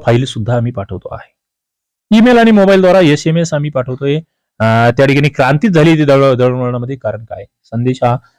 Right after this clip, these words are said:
पाहिजे त्याच व्यक्तीकडे तत्काळ पोहोचतो, कोणाकडेही तत्काळ पोहोचतो, कोणाकडेही सावकाश पोहोचतो. सावकाश, बघा, जिथे जिथे सावकाश आलं ते तर कट करा, बरोबर आहे? पंचवीस नंबरचा प्रश्न आहे, कोणाकडेही म्हटलंय का नाही?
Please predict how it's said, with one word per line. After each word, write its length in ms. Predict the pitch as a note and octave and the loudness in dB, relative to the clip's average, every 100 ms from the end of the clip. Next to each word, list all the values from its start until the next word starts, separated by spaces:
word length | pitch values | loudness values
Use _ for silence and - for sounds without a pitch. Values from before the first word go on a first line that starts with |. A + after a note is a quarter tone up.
| _ _ _ | _ _ _
पाहिजे 320 | A2+ B2 C#3+ | 2 4 2
त्याच 280 | C#3 C#3+ C#3 | 2 0 2
व्यक्तीकडे 360 | C3 C3+ C3+ | -2 -2 -2
तत्काळ 380 | C3+ B2+ - C3+ | 0 -2 0 0
पोहोचतो, 540 | C3+ C3+ C3 - C#3+ - - _ | 0 0 -4 -6 -8 -8 -14 _
कोणाकडेही 500 | - A2+ A#2+ C3 C3+ | -2 0 2 2 2
तत्काळ 360 | C3+ B2 - C3 | 2 0 2 0
पोहोचतो, 500 | D3+ C#3 C3 - D3+ | 2 -2 -2 -6 -8
कोणाकडेही 520 | - A2+ A#2 B2+ C#3 | -6 -2 0 2 0
सावकाश 460 | C#3 A2 G#2 C3 E3+ | 2 0 2 0 -2
पोहोचतो. 520 | C3+ C3+ - D3 D#3+ _ _ _ _ _ _ | -2 -4 -2 -6 -6 _ _ _ _ _ _
सावकाश, 400 | A2 G#2+ G#2+ C#3 - | 0 0 2 0 0
बघा, 240 | B2+ C3 | 0 2
जिथे 360 | A2+ C#3+ E3+ F3 | 2 2 2 2
जिथे 140 | F3 | 2
सावकाश 420 | E3 B2+ B2+ D#3 | 2 0 2 2
आलं 140 | D3+ D3+ | 2 0
ते 120 | C#3+ | -2
तर 100 | C3+ | -4
कट 140 | C3 G#2 | -4 -6
करा, 220 | - - - _ _ _ _ _ _ | -6 -10 -10 _ _ _ _ _ _
बरोबर 260 | G2+ A#2 B2+ | 0 2 0
आहे? 60 | C#3 _ _ _ _ _ _ _ _ | -2 _ _ _ _ _ _ _ _
पंचवीस 300 | A2+ G#2+ A#2 | 0 0 2
नंबरचा 320 | A#2+ A2+ G#2+ G#2+ | 2 0 2 0
प्रश्न 280 | G#2 - | 0 -2
आहे, 80 | G#2+ A2 _ _ _ _ _ _ _ _ _ _ - | -4 -4 _ _ _ _ _ _ _ _ _ _ -2
कोणाकडेही 480 | D#3+ G3 G#3 G#3+ | 0 2 2 2
म्हटलंय 260 | G#3 F3+ F#3+ | 2 2 2
का 80 | F3+ | 0
नाही? 200 | A#2+ | -4